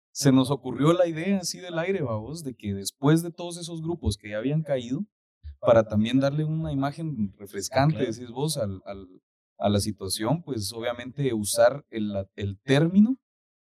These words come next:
Speaker 1: y aplicárselo a nombres que lleven cosas de Guatemala, ¿va vos? Entonces, por ejemplo, ¿cómo se llama la ciudad? Pues la Nueva Guatemala de la Asunción, ¿va? Entonces nosotros metimos ahí el término y queda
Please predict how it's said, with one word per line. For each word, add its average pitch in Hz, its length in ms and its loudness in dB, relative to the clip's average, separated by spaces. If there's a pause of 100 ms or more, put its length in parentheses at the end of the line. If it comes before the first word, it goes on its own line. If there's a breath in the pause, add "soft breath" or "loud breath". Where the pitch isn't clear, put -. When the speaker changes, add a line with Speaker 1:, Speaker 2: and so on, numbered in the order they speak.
Speaker 1:
y 113 120 2
aplicárselo 123 800 2
a 107 40 0
nombres 135 460 0
que 113 120 -12
lleven 110 340 -6
cosas 110 300 -12
de 107 80 -8
Guatemala, 101 580 -2
¿va 98 140 -10
vos? 107 220 -16
Entonces, 123 300 -12
por 123 140 -2
ejemplo, 123 420 -8
¿cómo 147 240 0
se 143 80 0
llama 143 140 2
la 147 120 -2
ciudad? 123 380 -6 (680)
Pues 131 320 2
la 101 120 0
Nueva 120 280 6
Guatemala 110 500 0
de 107 100 2
la 98 100 -4
Asunción, 104 600 2
¿va? 92 80 -8
Entonces 110 400 -2
nosotros 120 500 -2 (520)
metimos 127 560 4
ahí 151 120 2
el 160 140 -6
término 202 380 4
y 127 100 0
queda 143 420 4